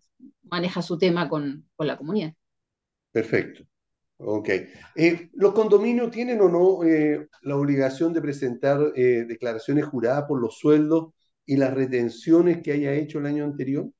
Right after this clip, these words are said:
Speaker 1: Sí. Ambas. Ambas obligaciones existen. Ambas obligaciones están independientes de la actividad económica que tenga el condominio.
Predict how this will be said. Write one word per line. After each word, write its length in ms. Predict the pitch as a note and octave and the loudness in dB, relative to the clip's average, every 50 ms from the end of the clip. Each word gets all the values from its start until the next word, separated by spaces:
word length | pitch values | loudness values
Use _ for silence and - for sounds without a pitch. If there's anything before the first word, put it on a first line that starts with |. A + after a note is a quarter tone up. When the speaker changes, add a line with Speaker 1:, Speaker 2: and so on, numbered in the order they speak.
| _ _ _ _ _ _ _ _ _ _ _ _ _ _ _ _ _ _ _ | _ _ _ _ _ _ _ _ _ _ _ _ _ _ _ _ _ _ _
Speaker 1:
Sí. 220 | _ - D#3+ D#3 - _ _ - - - _ _ _ _ _ _ _ _ _ _ _ _ _ _ - | _ -4 -4 -4 -6 _ _ -20 -20 -20 _ _ _ _ _ _ _ _ _ _ _ _ _ _ -2
Ambas. 680 | G#3+ F#3+ E3+ - C#3 C#3 - _ _ _ _ _ _ _ _ _ _ _ _ _ _ _ _ _ _ _ _ _ _ _ _ _ _ _ _ _ _ _ _ _ _ _ _ _ - | -2 -2 -2 -4 -8 -10 -16 _ _ _ _ _ _ _ _ _ _ _ _ _ _ _ _ _ _ _ _ _ _ _ _ _ _ _ _ _ _ _ _ _ _ _ _ _ -4
Ambas 200 | G3 G#3 G#3 A3 | -2 -2 0 0
obligaciones 580 | A3 A3 A3 G#3+ G#3+ G#3+ - G#3+ A3 G#3+ - | 2 4 4 4 4 4 2 0 0 0 0
existen. 580 | G#3 G#3 - - F3 D#3+ - _ E3+ E3 D#3 _ _ _ _ G3 F#3+ F3+ - | -2 -6 -4 -8 -10 -10 -10 _ -18 -18 -20 _ _ _ _ -18 -18 -12 -8
Ambas 280 | F3+ F3 F#3 F#3 F#3 | -6 -4 -2 -2 0
obligaciones 460 | F#3 F#3+ F#3 F3+ F3+ - G3 G3 F#3 | 0 0 0 -2 -2 -4 -4 -4 -6
están 220 | F#3 - - G#3 G#3+ | -4 -2 2 2 4
independientes 680 | G#3 G3 G3 F#3+ G3 F3+ A3 B3+ C4+ C4+ C4+ - D4+ | 4 4 4 2 2 2 2 2 2 0 0 -2 -2
de 60 | C#4+ C4 | 0 0
la 80 | B3+ | -2
actividad 240 | A#3 - B3+ B3 B3 | 0 2 4 4 4
económica 400 | A#3+ A#3+ A#3+ A#3 A#3 A3 A#3 A3 | 2 0 -4 -4 -4 -4 -2 -2
que 100 | G3+ G#3 | -2 -2
tenga 540 | G#3 G3+ G3+ G3 F#3 F3+ F3 E3+ D#3+ E3 D#3+ D#3+ | -4 -4 -6 -8 -8 -8 -6 -6 -6 -6 -8 -8
el 100 | D#3 D3 | -10 -10
condominio. 240 | - D3+ D#3 _ | -10 -14 -16 _